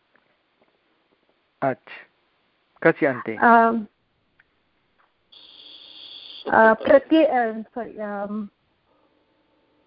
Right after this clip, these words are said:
Speaker 2: अङ्गस्य अन्ते।
Speaker 1: हा, अङ्गं नाम किम्? अत्र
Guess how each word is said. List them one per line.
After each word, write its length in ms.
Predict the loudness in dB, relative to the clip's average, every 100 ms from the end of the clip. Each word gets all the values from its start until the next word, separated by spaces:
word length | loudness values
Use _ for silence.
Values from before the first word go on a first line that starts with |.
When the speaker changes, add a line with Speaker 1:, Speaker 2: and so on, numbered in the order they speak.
| _ _ _ _ _ 0
Speaker 2:
अङ्गस्य 540 | 2 2 0 -4 _ -12
अन्ते। 340 | -12 -20 -20 _ _ -20 _ _ _ -20 _ _ -4
Speaker 1:
हा, 140 | -4
अङ्गं 400 | -2 -4 0 -2
नाम 300 | 2 2 0
किम्? 260 | -2 -6 -4
अत्र 460 | -6 2 2 2